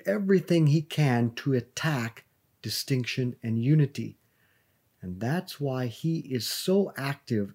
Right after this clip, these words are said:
at all times, and obviously so in our own time, using the weapons of confusion and division.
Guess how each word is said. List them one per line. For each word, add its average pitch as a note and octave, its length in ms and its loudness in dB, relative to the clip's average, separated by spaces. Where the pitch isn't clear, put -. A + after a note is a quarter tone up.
at B2+ 240 -4
all D#3 280 4
times, A2+ 560 0
and A#2 240 -2
obviously D3 540 0
so C3+ 360 2
in B2+ 100 2
our B2 180 4
own G3+ 200 6
time, A#2 400 0
using F#3+ 640 2
the C3 80 2
weapons C#3+ 760 0
of - 240 -10
confusion F#3 960 0
and C#3+ 220 2
division. F#2 600 -2